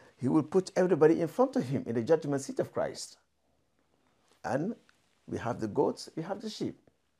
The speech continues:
That's how the Bible says. They say, "Oh,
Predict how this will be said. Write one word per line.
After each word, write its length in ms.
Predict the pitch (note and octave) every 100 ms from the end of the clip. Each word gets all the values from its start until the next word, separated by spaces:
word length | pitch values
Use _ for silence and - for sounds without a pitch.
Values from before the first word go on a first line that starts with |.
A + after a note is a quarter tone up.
| _ _
That's 140 | -
how 80 | A#2
the 80 | B2+
Bible 240 | A2 -
says. 400 | - G#2 A#1 - _ _ _ _ _ _
They 80 | -
say, 220 | C3+ A2 -
"Oh, 360 | A4+ A#4 -